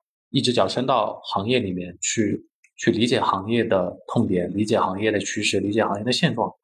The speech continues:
然后去，去更好的去服务行业。啊，那么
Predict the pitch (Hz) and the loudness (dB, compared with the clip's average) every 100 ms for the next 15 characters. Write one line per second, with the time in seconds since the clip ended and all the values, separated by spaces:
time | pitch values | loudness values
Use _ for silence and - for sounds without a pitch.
0 | _ - 104 107 104 113 104 101 101 - | _ -4 0 0 0 0 2 0 -4 -4
1 | 113 107 - _ - 147 - 87 - 95 | -2 0 -2 _ 0 2 2 0 -2 -4
2 | - 101 110 107 - 95 98 - - _ | -2 0 0 0 -4 -2 -4 -4 -10 _
3 | _ 107 101 - 127 123 123 | _ -2 -2 0 2 2 0